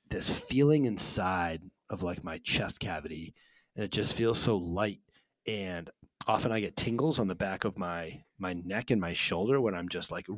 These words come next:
really in a euphoric state. You know what euphoric means?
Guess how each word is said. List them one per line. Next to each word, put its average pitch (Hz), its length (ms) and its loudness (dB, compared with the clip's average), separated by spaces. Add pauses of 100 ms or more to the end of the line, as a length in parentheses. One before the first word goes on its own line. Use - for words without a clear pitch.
really 101 300 -2
in 95 100 -2
a - 20 -4
euphoric 90 680 -6
state. - 440 -4
You - 120 -18
know 98 60 -8
what 95 100 -16 (320)
euphoric 90 420 -6
means? 104 400 -8